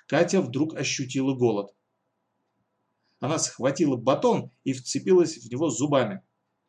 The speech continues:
Но тут же вспомнила про Евгения Сергеевича и метнулась наверх.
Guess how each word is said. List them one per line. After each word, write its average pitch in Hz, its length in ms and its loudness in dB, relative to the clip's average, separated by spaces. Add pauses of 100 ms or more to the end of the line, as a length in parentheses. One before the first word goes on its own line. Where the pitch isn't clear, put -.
(140)
Но 180 160 2
тут 190 280 0
же 196 120 -4
вспомнила 170 560 0
про 147 180 -2
Евгения 143 480 0
Сергеевича 160 680 2
и 160 40 -2
метнулась 139 540 -4
наверх. 120 460 -4